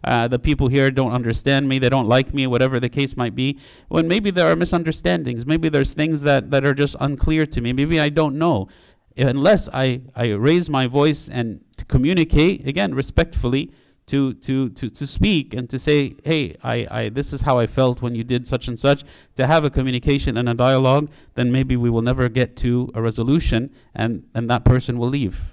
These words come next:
right? Um, but also, um, we are not called to judge in the sense that if there is someone who harmed me in some way, then maybe this isn't something that should be so unexpected,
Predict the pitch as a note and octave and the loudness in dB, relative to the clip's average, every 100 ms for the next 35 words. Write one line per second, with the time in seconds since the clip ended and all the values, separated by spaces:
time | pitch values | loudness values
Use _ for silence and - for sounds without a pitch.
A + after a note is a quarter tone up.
0 | - A#2 A2 G#2 - - - - - B2 | -8 -2 0 0 -6 -20 -20 -6 2 2
1 | B2 - - _ _ _ _ _ C#3 C#3 | 2 -2 -16 _ _ _ _ _ 0 4
2 | F#3+ B3 - D3 F#3+ - - _ _ _ | 6 6 6 4 4 -2 -20 _ _ _
3 | _ _ _ - - B2 A#2+ A2 G2+ F#2 | _ _ _ -20 0 4 6 4 0 -8
4 | - - - A#2 D3 D3 F#3 F3 - E3+ | -18 -20 -8 0 4 6 4 2 4 6
5 | E3+ D#3+ C#3 - _ - - C3+ A#2 C3+ | 6 4 -2 -18 _ -4 -2 0 4 4
6 | F#2+ - - - - _ _ _ - A#2 | 4 -2 -14 -16 -20 _ _ _ -18 -8
7 | A#2 A#2 - D3 D3+ - B2+ A#2 - _ | -6 -4 0 0 0 2 2 2 -2 _
8 | _ _ _ _ _ _ _ _ - D3+ | _ _ _ _ _ _ _ _ 2 2
9 | - G3+ B3 F#3+ - F3+ F3 D3+ C3+ B2+ | 4 4 4 4 2 2 2 2 2 0
10 | A#2+ C#3+ D#3 D3 B2+ C3+ C#3 A2+ A2 C3 | 4 4 4 0 -2 0 0 -2 -2 -2
11 | B2 B2+ C3+ D3 B2+ - _ _ _ _ | 0 0 0 -2 -10 -20 _ _ _ _
12 | _ _ _ _ B2+ C3 A3 A3+ F#3+ E3+ | _ _ _ _ -2 0 0 0 -2 0
13 | F3+ E3+ C#3+ D3+ D3+ C#3+ B2+ - B2 B2 | 0 0 -2 -2 -2 -2 -2 -4 -4 -4
14 | - C#3 C#3 C#3+ C3 A#2+ - C3+ B2+ - | 0 4 4 2 0 -10 -4 -2 0 2
15 | - A2 - - | 2 2 -2 -16